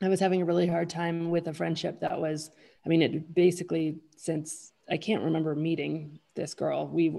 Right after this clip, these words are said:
we went to preschool together. And, you know, in my late thirties, we really had drifted apart and, um, just couldn't even really relate anymore. And, and ultimately, like, the friendship just kind of di-, disintegrated.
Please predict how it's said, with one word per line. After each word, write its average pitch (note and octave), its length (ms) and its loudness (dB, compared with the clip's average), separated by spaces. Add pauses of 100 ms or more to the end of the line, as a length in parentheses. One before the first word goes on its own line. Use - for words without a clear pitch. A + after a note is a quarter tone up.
(140)
we E3 320 2 (260)
went E3+ 220 2
to - 60 -12
preschool - 480 -2
together. C#3 480 -2
And, D#3 300 -4 (340)
you F#3 80 2
know, D#3 160 4
in E3 160 2
my D#3+ 340 -2 (420)
late F3+ 300 6
thirties, E3+ 500 4
we E3+ 140 4 (300)
really F3+ 340 6
had D#3+ 120 -4
drifted E3+ 400 -2
apart D3+ 480 0
and, D3+ 320 -6 (460)
um, C#3 420 0 (280)
just D3 300 -12
couldn't G3+ 200 4
even D3+ 360 0 (100)
really F3 220 6
relate E3 380 6
anymore. D3 400 0
And, - 280 0
and E3+ 140 2
ultimately, D#3 760 2
like, - 360 -4 (140)
the E3+ 120 4
friendship F#3+ 420 0
just - 200 -6
kind D#3+ 180 -6
of D3+ 80 -8
di-, E3+ 300 -2
disintegrated. E3+ 720 -2